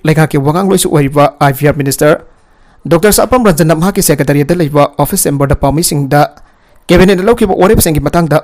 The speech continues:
ꯐꯣꯡꯗꯣꯛꯂꯗꯨꯅ ꯍꯥꯏ꯫ ꯆꯤꯐ ꯃꯤꯅꯤꯁꯇꯔ ꯑꯦꯟ. ꯕꯤꯔꯦꯟ ꯏꯖꯨꯀꯦꯁꯟ ꯁꯦꯛꯇꯔꯗ ꯍꯦꯟꯅ ꯃꯤꯠꯌꯦꯡ ꯊꯝꯂꯤ꯫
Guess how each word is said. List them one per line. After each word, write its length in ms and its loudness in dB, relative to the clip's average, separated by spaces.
ꯐꯣꯡꯗꯣꯛꯂꯗꯨꯅ 560 -2
ꯍꯥꯏ꯫ 140 0
ꯆꯤꯐ 160 -2
ꯃꯤꯅꯤꯁꯇꯔ 400 2
ꯑꯦꯟ. 160 0
ꯕꯤꯔꯦꯟ 240 2
ꯏꯖꯨꯀꯦꯁꯟ 480 2
ꯁꯦꯛꯇꯔꯗ 320 0
ꯍꯦꯟꯅ 240 0
ꯃꯤꯠꯌꯦꯡ 240 -2
ꯊꯝꯂꯤ꯫ 320 0